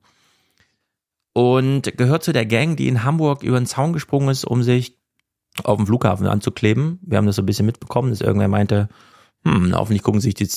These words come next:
die Terroristen nicht ab“ und so. <laughs> Und, ähm, wir gucken das jetzt mal zwei Minuten, zwölf Sekunden, denn was wird der Klima-, äh, ähm, was wird der letzten Generation, den Klimaaktivisten immer vorgeworfen?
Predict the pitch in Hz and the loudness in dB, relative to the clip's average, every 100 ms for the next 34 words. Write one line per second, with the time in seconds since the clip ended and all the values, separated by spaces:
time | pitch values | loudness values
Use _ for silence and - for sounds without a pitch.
0 | - 107 - 92 90 127 - - 104 - | -4 -4 -4 -8 -2 -2 -2 -8 -8 -8
1 | - - 92 147 - - 143 - 139 - | -6 -2 0 0 -4 -4 -2 0 -2 -2
2 | - - 226 - 269 - 226 170 - - | -6 -10 -16 -14 -16 -14 -14 -14 -16 -20
3 | - _ _ 110 120 123 127 127 - 107 | -20 _ _ 0 2 2 2 0 -2 0
4 | 120 117 123 120 - - 120 - 180 156 | 2 2 2 0 -2 -4 -4 0 0 0
5 | 139 135 - 156 165 156 147 135 135 131 | -2 -2 -2 -2 0 -2 -4 -2 -2 -2
6 | - - 110 107 - 127 170 _ _ _ | -6 -4 -2 -2 -2 -2 -4 _ _ _
7 | _ _ - 95 104 117 123 127 127 _ | _ _ -6 0 2 2 2 0 -2 _
8 | _ _ _ _ - 160 - 165 139 - | _ _ _ _ -4 -2 -2 -2 -2 0
9 | 143 143 120 - 98 113 110 110 - - | 0 0 0 0 0 0 0 0 -2 -2
10 | 107 104 101 104 104 - - 117 120 135 | 0 0 0 0 0 -4 -8 -6 -4 0
11 | 113 110 - 110 101 101 - 110 113 101 | 0 0 -2 -2 -2 -2 0 0 0 0
12 | 120 117 - 107 - 135 120 127 120 - | -2 -2 -2 -2 0 0 2 0 -2 -4
13 | - - 110 | -8 -8 -10